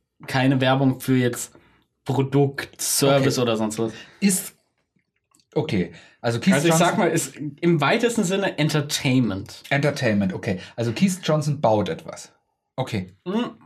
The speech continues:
Speaker 2: Oder konstruiert
Speaker 1: Äh,
Speaker 2: etwas?
Speaker 1: ja, baut, konstruiert.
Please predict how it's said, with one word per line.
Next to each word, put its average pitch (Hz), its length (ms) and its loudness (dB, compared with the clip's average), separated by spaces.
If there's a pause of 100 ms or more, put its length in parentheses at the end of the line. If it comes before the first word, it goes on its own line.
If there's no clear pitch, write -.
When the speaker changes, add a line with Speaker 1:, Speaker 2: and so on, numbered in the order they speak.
(400)
Speaker 2:
Oder 156 160 4
konstruiert 156 600 2
Speaker 1:
Äh, 165 100 2
Speaker 2:
etwas? 175 200 2
Speaker 1:
ja, 156 320 4
baut, 165 460 4
konstruiert. 175 800 0